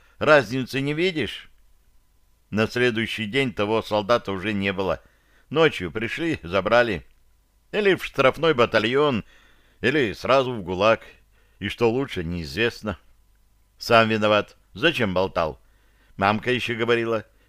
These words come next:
«Будешь слишком умным, на Колыму попадёшь. А делай, что велят. Авось советская власть тебя не забудет». Жизнь казалась солдату Сидорову ясной и прямой, как штык винтовки.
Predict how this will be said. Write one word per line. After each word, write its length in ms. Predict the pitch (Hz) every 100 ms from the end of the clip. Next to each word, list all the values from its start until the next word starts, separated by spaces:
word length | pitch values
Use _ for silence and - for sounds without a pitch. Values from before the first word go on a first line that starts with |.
| -
«Будешь 420 | 131 113 107 -
слишком 500 | 113 117 98 104 101
умным, 380 | 131 151 151 131
на 120 | 110
Колыму 400 | 101 92 101 123
попадёшь. 600 | 123 117 117 123 - - _ _ _ _ _
А 140 | 95 104
делай, 280 | 135 147
что 200 | 120 -
велят. 440 | 120 104 110 113 - _ _ _ -
Авось 340 | 101 117 120
советская 560 | - 110 110 110 - 107
власть 380 | 127 131 - -
тебя 260 | 95 113
не 140 | 110 78
забудет». 720 | 73 78 107 117 107 - - _ _ _ _ _ _ _ _ _ _ _ _ _ _ _ -
Жизнь 480 | 101 175 175 165 143
казалась 480 | 139 131 180 151 123
солдату 520 | 123 123 170 160 131
Сидорову 500 | - 156 147 139 131
ясной 520 | 117 151 - - 117
и 40 |
прямой, 420 | 107 107 117 131 110
как 200 | 87 82
штык 300 | - 123 92
винтовки. 640 | 98 104 117 - - 64